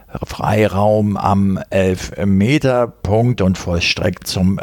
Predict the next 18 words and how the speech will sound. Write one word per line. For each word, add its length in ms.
drei 380
zu 260
null. 300
In 380
seinem 560
zweiten 920
Bundesligaspiel 1120
von 340
Beginn 360
an, 360
seinem 460
fünften 680
überhaupt, 960
erzielt 460
Matthew 560
Hoppe 300
also 540
einen 440